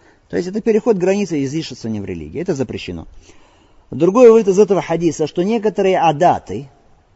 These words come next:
адаты, то есть то, как обычно что-то делается у людей, у них есть влияние на шариатский хукм.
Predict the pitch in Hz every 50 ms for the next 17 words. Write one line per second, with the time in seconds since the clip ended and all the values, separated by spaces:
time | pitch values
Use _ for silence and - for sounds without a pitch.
0 | _ _ _ - 117 131 135 156 175 175 - 185 - - 190 196 196 185 - -
1 | 185 180 - 143 - 135 131 139 135 - - 113 101 - - 107 - 104 104 110
2 | 110 104 101 95 - - 107 101 101 101 104 123 151 185 196 - _ - _ _
3 | - 127 160 185 - - 185 180 - 151 151 156 160 170 175 156 143 - - 131
4 | 131 139 131 - - - 107 - - 98 - - 85